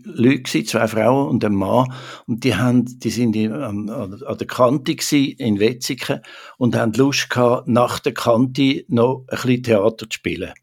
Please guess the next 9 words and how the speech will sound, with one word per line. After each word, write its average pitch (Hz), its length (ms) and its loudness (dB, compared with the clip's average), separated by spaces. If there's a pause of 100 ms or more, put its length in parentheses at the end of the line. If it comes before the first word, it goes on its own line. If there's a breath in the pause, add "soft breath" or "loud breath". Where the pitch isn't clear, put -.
(800 loud breath)
Und 123 260 2
haben 123 240 0
sich 131 300 -2 (500)
dem 110 440 2
Sartre, 117 680 -2 (680 soft breath)
äh, 117 280 0
sie 120 440 -2 (100)
Huis 123 300 0
clos, 123 400 6